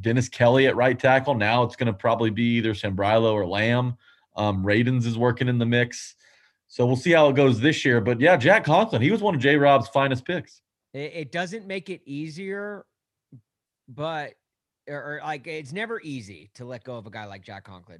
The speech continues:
Speaker 2: but it is a little easier knowing that the team he went to completely overpaid for him. <laughs> Like, then it's like, "Okay, all right, well, we weren't gonna about to d-, sell the farm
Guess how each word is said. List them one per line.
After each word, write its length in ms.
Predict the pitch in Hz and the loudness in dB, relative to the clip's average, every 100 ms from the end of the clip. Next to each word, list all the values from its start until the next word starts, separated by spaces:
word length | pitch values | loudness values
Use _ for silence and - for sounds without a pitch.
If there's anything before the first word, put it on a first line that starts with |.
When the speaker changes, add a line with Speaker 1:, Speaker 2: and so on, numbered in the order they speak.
| _ | _
Speaker 2:
but 260 | 151 151 147 | -12 -10 -12
it 160 | 131 139 | -14 -18
is 440 | 147 160 160 127 - | -14 -14 -14 -18 -20
a 120 | 131 | -20
little 600 | 135 143 156 170 190 208 | -18 -16 -14 -12 -12 -14
easier 480 | 190 196 165 202 190 | -16 -16 -16 -16 -16
knowing 400 | 151 143 143 139 | -16 -16 -16 -16
that 220 | 131 127 | -16 -16
the 80 | 131 | -18
team 340 | - 139 131 | -18 -18 -16
he 160 | 117 123 | -16 -16
went 260 | 113 107 90 | -16 -18 _
to 260 | 113 101 92 | -20 -18 -20
completely 720 | - 101 _ _ 110 95 101 | -20 -20 _ _ -20 -20 -20
overpaid 560 | 80 95 - - 82 78 | -20 -20 -20 -20 -20 _
for 240 | _ 65 69 135 | _ -20 -20 _
him. 140 | 113 104 | -20 -20
<laughs> 20 | |
Like, 220 | 110 98 | -20 -20
then 140 | 123 113 | -20 -20
it's 160 | 104 | -20
like, 120 | 143 | -18
"Okay, 260 | 127 104 - _ _ | -18 -18 -20 _ _
all 100 | 104 | -20
right, 220 | 92 78 | -20 -20
well, 300 | 82 95 90 | -20 -20 -20
we 140 | 113 120 | -18 -16
weren't 180 | 107 98 | -16 -18
gonna 160 | 90 | -20
about 240 | 90 90 _ | -20 -20 _
to 180 | 87 95 _ _ _ _ 127 | -20 -20 _ _ _ _ -20
d-, 160 | 135 156 | -18 -18
sell 420 | 139 - 156 147 | -16 -12 -8 -8
the 140 | 131 113 | -10 -14
farm 640 | - 123 113 95 90 - | -8 -8 -6 -10 -18 -20